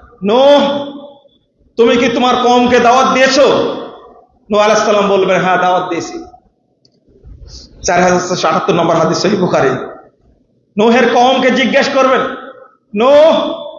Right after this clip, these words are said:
ও নূহের কওম, তোমাদের কাছে কি নূহ দাওয়াত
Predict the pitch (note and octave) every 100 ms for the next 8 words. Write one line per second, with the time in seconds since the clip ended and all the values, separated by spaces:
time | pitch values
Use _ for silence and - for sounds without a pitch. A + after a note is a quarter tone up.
0 | - _ _ _ _ _ _ A3+ C4 C#4+
1 | C#4 C#4 C4 A#3 C4+ B3+ B3+ B3 B3+ B3+
2 | A#3+ E3 B3+ - - - - - - _
3 | A3+ A3 A#3+ B3+ C4 B3+ A#3+ B3+ A#3 B3+
4 | A#3+ B3+ B3 A#3 A3+ B3